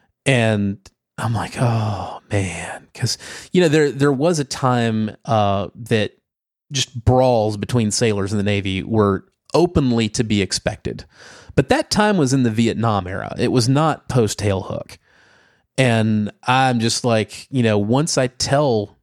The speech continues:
Chief Milne this, it can't be untold. So I look at him and I maintain eye contact for a second. I say,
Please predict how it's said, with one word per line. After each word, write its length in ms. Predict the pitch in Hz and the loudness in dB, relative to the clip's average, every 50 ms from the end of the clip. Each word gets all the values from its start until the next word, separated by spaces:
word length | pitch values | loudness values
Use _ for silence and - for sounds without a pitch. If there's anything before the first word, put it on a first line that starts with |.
| _ - | _ -6
Chief 280 | - - 123 110 - | -2 0 0 0 2
Milne 340 | 131 143 208 208 139 110 98 | 2 2 2 2 2 2 2
this, 320 | 95 92 92 85 - - - | 0 0 0 0 -2 -4 -4
it 180 | - 127 - | -4 -6 -6
can't 340 | - - 151 151 135 - - | -2 -2 0 0 0 -2 -2
be 180 | 123 113 107 - - | -2 -2 -2 0 0
untold. 640 | 127 117 110 101 92 104 98 - - - - - - _ _ _ _ _ _ _ _ _ _ _ _ | 0 2 2 0 0 -2 -4 -4 -4 -8 -12 -14 -18 _ _ _ _ _ _ _ _ _ _ _ _
So 520 | - - - 139 123 120 113 110 110 107 | -4 0 0 2 2 4 4 2 2 2
I 160 | 107 - 123 113 | 0 0 0 0
look 300 | 107 113 147 156 - - | 2 2 0 0 0 0
at 160 | 139 131 123 | 0 2 2
him 380 | 123 120 117 113 113 117 120 - _ _ _ _ _ _ - | 0 0 0 -2 -2 -4 -8 -14 _ _ _ _ _ _ -2
and 360 | 120 113 107 104 98 98 104 | -2 0 0 0 -2 -2 -2
I 120 | 98 110 | -2 0
maintain 600 | 104 107 110 120 127 127 127 123 - 135 127 117 | 0 2 2 2 2 2 0 0 0 0 0 2
eye 160 | 113 110 110 | 2 0 0
contact 520 | 107 - 110 107 104 101 113 107 104 - - | 0 -2 -2 -2 -2 0 0 -2 -2 -2 -4
for 80 | - | -4
a 40 | 104 | -4
second. 360 | - - 107 101 - 107 98 | -2 -2 -2 -2 -2 -4 -4
I 40 | - | -4
say, 340 | - - - 107 101 - - | -2 -2 0 -2 -2 -4 -8